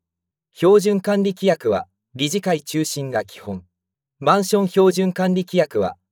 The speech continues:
理事会中心の管理組合運営を基本としています。このため、外部専門家を活用する場合も、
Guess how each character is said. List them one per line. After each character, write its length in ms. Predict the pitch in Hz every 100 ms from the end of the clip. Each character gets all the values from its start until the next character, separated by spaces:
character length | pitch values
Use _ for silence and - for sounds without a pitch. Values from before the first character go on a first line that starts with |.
| _ _
理 140 | 120 143
事 120 | 190
会 220 | 196 180
中 220 | - 170
心 240 | 170 165 156
の 140 | 143
管 220 | - 160
理 120 | 190 190
組 240 | 185 180
合 80 | 160
運 280 | 123 139 139
営 160 | 110
を 100 | 98
基 160 | 90 104
本 180 | 131 135
と 120 | 120
し 80 | -
て 100 | 107
い 100 | 98
ま 100 | 92
す。 200 | - - _ _ _ _
こ 120 | 139
の 120 | 165
た 120 | 151
め、 200 | 135 117 _ _ _ _ _ 135
外 220 | 156 202
部 100 | 196
専 240 | 185 190
門 180 | 190 190
家 140 | 185 175
を 80 |
活 280 | 165 143 -
用 140 | 160 156
す 160 | -
る 120 | 147
場 160 | 127 123
合 140 | 123
も、 200 | 104 101